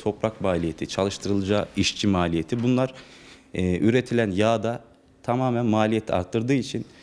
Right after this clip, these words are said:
biz bu konuda mikroalgi ön plana çıkartmak istiyoruz. Şu anda, e, yirmi bir milyon tonda şu anda yüzde ikilik kısmı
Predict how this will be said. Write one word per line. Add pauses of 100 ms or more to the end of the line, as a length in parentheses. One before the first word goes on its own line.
(320)
biz
bu
konuda (160)
mikroalgi (100)
ön
plana
çıkartmak
istiyoruz. (720)
Şu
anda,
e,
yirmi
bir
milyon
tonda
şu
anda
yüzde
ikilik
kısmı